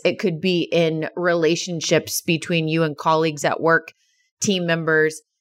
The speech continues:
And I thought I would share it today. So however you can take this, whether you're building partnerships for your organization or how can you deepen partnerships with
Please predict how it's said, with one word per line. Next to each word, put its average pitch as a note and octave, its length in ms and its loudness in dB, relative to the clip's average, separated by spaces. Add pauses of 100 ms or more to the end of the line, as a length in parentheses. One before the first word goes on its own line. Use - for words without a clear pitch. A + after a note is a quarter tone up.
(220)
And F3 80 0
I E3 80 2
thought F3 200 2
I F3+ 100 4
would D#3 120 2
share D#3 260 0
it - 140 -2
today. D3+ 300 2
So D#3 440 0
however F3 380 2
you G#3+ 200 -2
can D#3+ 160 -4
take D#3 240 0
this, D#3+ 200 0
whether E3 200 2
you're D#3 160 0
building D#3 360 -2
partnerships F3 560 -2
for E3+ 120 -2
your D#3+ 120 2
organization E3 920 -2 (520)
or F3 320 4 (220)
how F3 340 2
can F3 220 -4
you D#3 220 -2 (100)
deepen F#3 500 0 (320)
partnerships E3+ 800 0
with E3+ 180 4